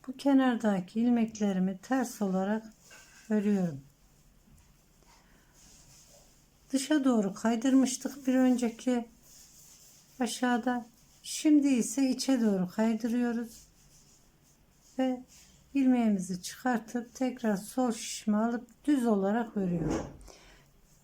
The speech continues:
Ortada ise iki tane ters örüyorum. Yine buradaki ters olan ilmeğimizi bırakıyorum.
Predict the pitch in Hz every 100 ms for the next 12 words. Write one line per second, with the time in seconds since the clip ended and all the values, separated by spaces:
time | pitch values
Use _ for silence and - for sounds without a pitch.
0 | - 302 285 294 294 285 240 196 - 233
1 | 254 - _ _ _ - 285 277 269 220
2 | 208 220 214 202 180 - 175 160 156 151
3 | 151 _ _ _ - - - _ _ _
4 | 285 294 254 240 - _ _ - 294 262
5 | 262 226 - 202 190 - - - - -
6 | - - - - - 269 254 - 220 196
7 | 196 220 247 247 240 214 180 180 202 220
8 | 220 226 233 226 226 220